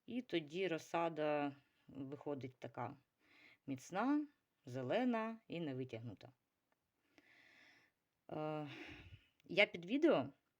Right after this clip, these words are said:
залишу посилання на свою групу в Вайбері. Запрошую усіх у свою групу. Е,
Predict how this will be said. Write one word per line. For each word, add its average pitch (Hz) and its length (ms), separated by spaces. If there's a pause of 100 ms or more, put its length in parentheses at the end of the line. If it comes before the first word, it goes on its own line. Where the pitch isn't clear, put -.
(340)
залишу 175 920
посилання 185 580
на 208 120
свою 202 300
групу 226 300
в 220 40
Вайбері. 139 480 (720)
Запрошую 185 760
усіх - 640
у - 60
свою 262 300
групу. 135 460 (960)
Е, 147 500